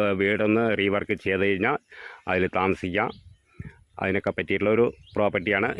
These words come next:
എല്ലാ സൗകര്യവും ഉണ്ട്. വഴി സൗകര്യം നല്ല വഴിയാണ്, ആർക്ക് വേണമെങ്കിലും എടുക്കാം. പിന്നെ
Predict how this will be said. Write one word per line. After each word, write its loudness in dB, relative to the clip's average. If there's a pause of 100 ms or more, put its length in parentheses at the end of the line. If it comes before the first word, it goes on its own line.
എല്ലാ 2 (100)
സൗകര്യവും 4
ഉണ്ട്. 2 (280)
വഴി 0
സൗകര്യം 4
നല്ല 2 (360)
വഴിയാണ്, -2 (1700)
ആർക്ക് 0
വേണമെങ്കിലും 2
എടുക്കാം. 2 (4000)
പിന്നെ -2